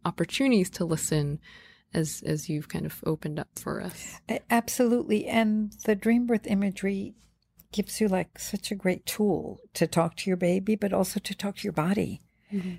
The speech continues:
Speaker 2: Make it pliable, stretchy, stretchy, stretchy. You drink sunlight oil and you don't tear. All sorts of other things that are very <laughs> useful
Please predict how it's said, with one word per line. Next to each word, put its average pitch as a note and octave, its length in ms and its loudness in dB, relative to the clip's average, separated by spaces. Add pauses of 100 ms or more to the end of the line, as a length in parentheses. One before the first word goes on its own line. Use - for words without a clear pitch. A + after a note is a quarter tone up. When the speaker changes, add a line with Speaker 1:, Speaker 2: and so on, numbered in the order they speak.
Speaker 2:
Make F3 240 2
it - 140 0
pliable, A3+ 840 2
stretchy, B3+ 1160 0
stretchy, - 460 -4
stretchy. C#4+ 540 -2
You A#3+ 240 4
drink F#3+ 260 0
sunlight E3+ 420 0
oil A3 420 0
and F3 160 0
you E3 120 -2
don't D#3 240 -4 (100)
tear. A#3 680 -2 (300)
All A3+ 80 2
sorts C4+ 400 0
of G3+ 300 0 (760)
other A3 220 4
things E3+ 320 -2
that E3 160 -8
are E3 60 -4
very F3+ 240 -2
<laughs> - 20 -2
useful - 720 0